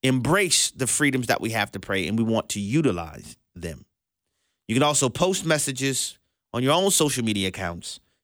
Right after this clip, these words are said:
encouraging friends and followers to take the First Freedom Challenge as well. But you can go to R F I A dot org for more information.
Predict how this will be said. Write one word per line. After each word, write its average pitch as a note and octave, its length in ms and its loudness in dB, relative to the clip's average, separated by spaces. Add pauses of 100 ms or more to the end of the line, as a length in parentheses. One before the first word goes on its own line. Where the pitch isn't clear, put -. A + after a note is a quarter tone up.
encouraging D#3 520 0
friends C3+ 240 0
and A#2+ 100 -4
followers A#2 400 2
to - 60 -8
take - 260 0
the C#3+ 80 -2
First G#2+ 240 0
Freedom F2+ 240 -6
Challenge F2+ 460 -4
as F2 180 -6
well. G2 360 0 (280)
But A2+ 100 -6
you C3+ 80 -2
can C3 120 -2
go B2 140 2
to - 240 -4
R F3 360 2
F D#3+ 320 2
I C#3 360 4
A B2 240 4
dot A#2+ 360 2
org G2+ 480 2 (560)
for A#2 220 0
more A2 380 4
information. G2+ 720 -6